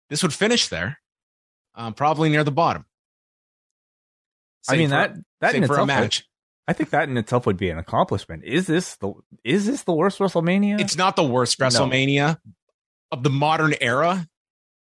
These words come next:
Speaker 1: I think it's up there.
Speaker 2: Down there,
Speaker 1: I,
Speaker 2: you mean.
Speaker 1: let, let me put it this way. I would put either of those empty Performance Center WrestleManias.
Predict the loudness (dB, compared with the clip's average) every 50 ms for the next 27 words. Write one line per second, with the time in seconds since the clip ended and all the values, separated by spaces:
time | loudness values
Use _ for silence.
0 | _ -14 -14 _ -4 -4 -2 -2 -2 -2 -2 -4 -4 -6 -12 -14 -14 -18 _ _
1 | _ _ _ _ _ _ _ _ _ _ _ _ _ _ _ _ _ _ _ -2
2 | -2 -2 -2 -4 -6 -8 -8 -8 -10 -12 -14 -16 -16 -6 -4 -2 -2 -2 -2 -4
3 | -4 -4 -4 -2 -2 -2 -2 -2 -2 -2 -2 -4 -4 -6 -10 _ _ _ _ _
4 | -4 -2 0 0 -2 -2 -2 -4 -2 0 0 2 2 2 2 2 2 2 0 0
5 | 0 -2 -4 -4 -4 -4 -2 -4 -4 -4 -2 -4 -2 0 0 0 2 0 0 -2
6 | -2 0 0 0 0 -2 -2 -2 -2 -2 -4 -4 -4 -4 -4 -4 -4 -4 -2 0
7 | 0 0 -2